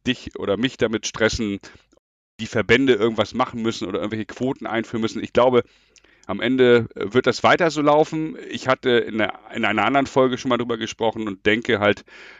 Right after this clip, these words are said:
dass das, äh, kontraproduktiv ist, wenn es keine Ausländerquoten gibt bei den Herren und bei den Damen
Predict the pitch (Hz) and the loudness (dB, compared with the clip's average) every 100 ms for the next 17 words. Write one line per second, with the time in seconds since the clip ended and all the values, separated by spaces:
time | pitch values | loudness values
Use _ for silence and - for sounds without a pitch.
0 | - 104 - 107 - - 98 95 92 - | -2 0 0 -2 -2 0 2 4 2 -4
1 | _ _ _ - 135 156 143 - 135 123 | _ _ _ -2 0 2 0 0 -2 -4
2 | - 139 - 117 117 - - - - _ | -4 -6 -2 -2 -2 -6 -12 -20 -20 _
3 | - 107 113 107 - 110 110 95 123 - | -4 -2 0 -2 0 0 2 2 0 0
4 | 127 113 - 123 113 113 - 101 95 82 | 0 -2 -2 -6 -4 -8 0 0 0 0
5 | 107 127 170 110 110 95 90 92 123 202 | 2 2 0 -2 -2 -2 0 2 2 -2